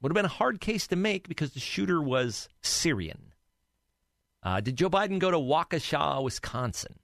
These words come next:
when six people died being mowed down by Darrell Brooks in an S U V? No, he did not, because Darrell Brooks is black,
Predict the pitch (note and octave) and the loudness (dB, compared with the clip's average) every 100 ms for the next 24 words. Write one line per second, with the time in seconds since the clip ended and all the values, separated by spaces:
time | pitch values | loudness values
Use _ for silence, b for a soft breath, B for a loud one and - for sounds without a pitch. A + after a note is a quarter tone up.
0 | _ - F#2 - C3+ - B2 A#2 D#2 A2+ | _ -10 -8 -6 -6 -4 -2 0 2 2
1 | A#2 A#2 G#2+ G#2 G2+ A2 A#2 A2 G#2+ G#2 | 4 2 0 0 2 2 2 0 0 0
2 | A#2 A2+ G2+ - _ _ _ _ - E2+ | 0 -2 -4 -8 _ _ _ _ -8 0
3 | G#2+ G2+ G2+ G2 F#2+ F#2+ A#2 A#2+ A#2 A#2 | 2 2 0 0 -2 -4 -4 0 2 2
4 | G2+ E2+ G#2+ - - - - - _ _ | -2 -2 -2 -4 -6 -6 -8 -14 _ _
5 | _ _ _ - A#2+ A2+ G#2 A2+ F#2+ F2 | _ _ _ -2 0 2 0 -2 -2 -4
6 | - - D3 F#3+ F#3 F3+ - - - F#2+ | -8 -4 -2 0 0 0 -2 -8 -8 -2
7 | B2+ B2+ B2 A#2+ B2 G#2 - - - - | 0 0 -2 -2 -4 -6 -6 -8 -10 -12
8 | - | -16